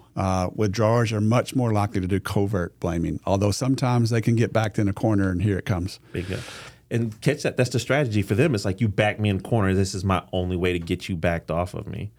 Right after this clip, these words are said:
Speaker 2: Whereas a pursuer saying, "Look at this so we can deal with it."
Speaker 1: Yeah. And here's one that is really helpful for me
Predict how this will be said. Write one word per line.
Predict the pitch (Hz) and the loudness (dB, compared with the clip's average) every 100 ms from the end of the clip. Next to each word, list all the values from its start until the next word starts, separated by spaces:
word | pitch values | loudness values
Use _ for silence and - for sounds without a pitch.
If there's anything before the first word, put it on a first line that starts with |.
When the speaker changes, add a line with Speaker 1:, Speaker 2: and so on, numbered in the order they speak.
| - - _ | -20 -20 _
Speaker 2:
Whereas | 120 104 | 2 2
a | 101 | 2
pursuer | 107 - 214 110 | 0 0 0 0
saying, | 104 95 92 - - _ - | 0 0 -2 -8 -20 _ 0
"Look | 107 127 | 2 2
at | 147 | 0
this | 127 127 | 0 0
so | 120 | 0
we | 131 | 2
can | 127 | 2
deal | 127 269 | 0 -2
with | 226 80 | -4 -6
it." | - - _ _ _ _ _ | -8 -20 _ _ _ _ _
Speaker 1:
Yeah. | 95 76 - _ _ - | -2 -2 -8 _ _ 0
And | 117 | 4
here's | 160 165 | 6 4
one | 160 139 | 4 4
that | - | 2
is | 110 117 | -2 0
really | 117 | 2
helpful | 113 104 - 107 | 2 0 -2 -6
for | - 90 | -2 -2
me | 82 80 | -2 -4